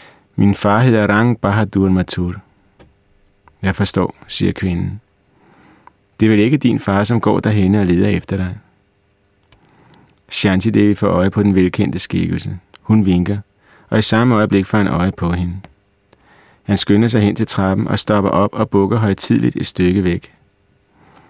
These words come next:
"Hellige moder, tilgiv dette enfoldige barn, som har forstyrret din fred med sit sludder.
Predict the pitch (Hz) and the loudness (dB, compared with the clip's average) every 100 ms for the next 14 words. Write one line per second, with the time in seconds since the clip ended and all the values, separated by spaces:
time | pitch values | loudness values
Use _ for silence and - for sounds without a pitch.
0 | _ - _ _ _ _ - 120 127 131 | _ -20 _ _ _ _ 2 4 4 4
1 | 120 95 92 98 101 - 120 117 127 110 | 4 2 2 0 -2 0 0 2 2 2
2 | 101 101 101 - 95 90 104 98 95 90 | 2 2 2 0 0 2 0 0 0 -2
3 | 131 107 - 107 110 101 110 113 110 110 | -6 -10 -4 0 0 0 -2 2 2 2
4 | 110 104 - 95 98 101 101 - - 87 | 2 0 0 0 2 0 -2 -4 -4 -4
5 | - | -4